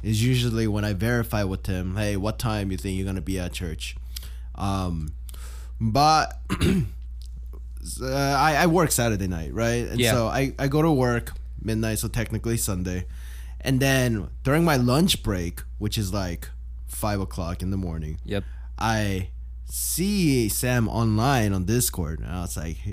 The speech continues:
Speaker 1: "Yo, what are you doing still up?" And it's like,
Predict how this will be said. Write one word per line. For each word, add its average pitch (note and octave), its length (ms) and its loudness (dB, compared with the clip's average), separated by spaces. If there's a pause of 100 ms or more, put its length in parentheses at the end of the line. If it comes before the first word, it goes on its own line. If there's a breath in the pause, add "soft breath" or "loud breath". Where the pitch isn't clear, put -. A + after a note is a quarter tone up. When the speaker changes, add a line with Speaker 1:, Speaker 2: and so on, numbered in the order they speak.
(180)
Speaker 1:
"Yo, A2+ 500 -2 (200)
what G2+ 220 -4
are F#3+ 60 -2
you G2 420 0 (100)
doing D3 320 0
still G2 280 -2
up?" B2 280 2 (220)
And E2 200 -4
it's D2 120 -6
like, C#2 340 -8